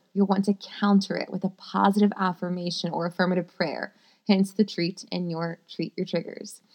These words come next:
A prayer I personally love when I catch myself trending downward like this is, "I release all fear and doubt about my life, knowing that it is guided to success and happiness by the higher power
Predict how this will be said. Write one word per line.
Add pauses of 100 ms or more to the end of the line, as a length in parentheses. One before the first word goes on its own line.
(100)
A
prayer
I
personally
love
when
I
catch
myself
trending
downward
like
this
is, (180)
"I
release (540)
all
fear
and
doubt
about
my
life,
knowing
that
it
is
guided
to
success (340)
and
happiness
by
the
higher
power